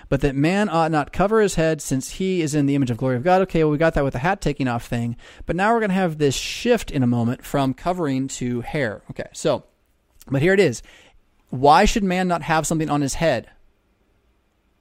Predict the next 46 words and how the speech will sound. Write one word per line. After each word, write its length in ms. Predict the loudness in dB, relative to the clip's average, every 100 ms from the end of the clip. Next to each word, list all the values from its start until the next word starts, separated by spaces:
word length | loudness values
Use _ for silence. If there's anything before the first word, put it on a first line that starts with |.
| _
Because 400 | -8 0 2 2
he's 200 | 2 0
the 200 | 0 0 -2 _ _ _ _ -2
image 260 | 0 0
of 80 | 0
God. 300 | 2 2 -2
Okay, 200 | -4 -4
d-, 240 | -4 -6 -8
does 180 | -2
that 160 | 0 0
sound 240 | 0 2
like, 340 | 2 0 -2 -14 _ _ _ -4
I 20 |
mean, 120 | -2
is 160 | 0 0
your 80 | 2
head 200 | 0 0
physical? 600 | 0 0 2 0 0 -6 _ _ _ _ _
Yes. 380 | -4 -4 -6 -14 _ _ _ _ _ _ _ _ -4
And 100 | -2
it's 160 | 0
not 180 | 0 0
supposed 260 | 0 -2 0
to 60 |
be 80 | -4
covered 380 | 0 2 0 -2
'cause 180 | -2 -2
your 120 | -2
physical 440 | -2 -2 0 -2
head 320 | 2 2 2 0
is 300 | 0 0 -2
the 80 | -4
image 240 | -2 -2
of 80 | -2
God. 240 | -2 -4 -6
Okay, 160 | -6
so 100 | -4
this 160 | -2 -2
is 40 |
why 220 | 0 0
I'm 100 | 0
like, 200 | 0 -2 -6
it's 220 | -8 -2
not 280 | -2 -2 -4
just 320 | -4 -4 -4
reason. 260 | -6 -6